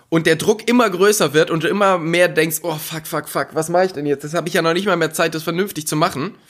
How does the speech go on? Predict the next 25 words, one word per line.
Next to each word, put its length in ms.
Und 100
dann 140
arbeitest 360
du 40
halt 180
quasi 220
die 120
Nächte 300
durch 320
und 120
am 100
Ende 440
hast 260
du, 100
m-, 140
hättest 320
du 60
dir 100
diesen 240
ganzen 300
Stress 340
gar 160
nicht 140
machen 300
müssen, 420